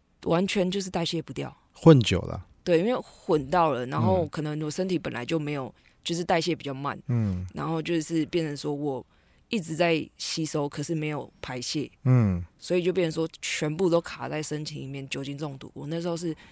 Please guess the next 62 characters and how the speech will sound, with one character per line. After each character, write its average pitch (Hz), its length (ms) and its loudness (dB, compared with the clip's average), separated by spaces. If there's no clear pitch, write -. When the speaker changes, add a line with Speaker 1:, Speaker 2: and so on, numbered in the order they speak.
Speaker 2:
哦。 98 260 2
Speaker 1:
整 165 200 0
个 160 80 4
人 156 200 2
不 214 120 -6
舒 196 240 -4
服 147 240 -8
到 160 180 -2
说 147 240 -6
我 143 160 -4
的， 147 80 -6
我 165 120 -2
心 208 300 -4
跳 208 180 -2
超 - 460 -2
快， 160 340 -4
然 143 80 -6
后 165 120 -2
过 180 200 0
度 165 140 2
换 151 240 -2
气， - 320 -6
可 - 100 -8
是 208 240 -4
没 196 120 0
有 220 60 2
办 214 120 2
法 165 100 0
控 185 300 -2
制 185 140 -6
自 165 140 -8
己 143 160 -6
说 147 200 -6
我， 143 280 -6
我 160 160 -4
到 175 140 2
底 147 220 -2
要 165 200 2
动 147 220 2
还 131 160 -10
是 151 140 -4
要 147 140 0
干 107 200 -6
嘛。 - 160 -20
Speaker 2:
嗯。 101 100 4
Speaker 1:
就 107 60 6
是 170 120 2
我 156 140 -2
最 202 160 0
后 190 140 2
是， 180 240 -4
我 175 160 0
本 165 160 -2
来 135 160 -6
是 160 240 0
想 139 240 -6
要 151 100 -4
在 165 100 0
厕 156 200 -4
所 - 120 -10
催 123 300 -6
吐， 135 240 -8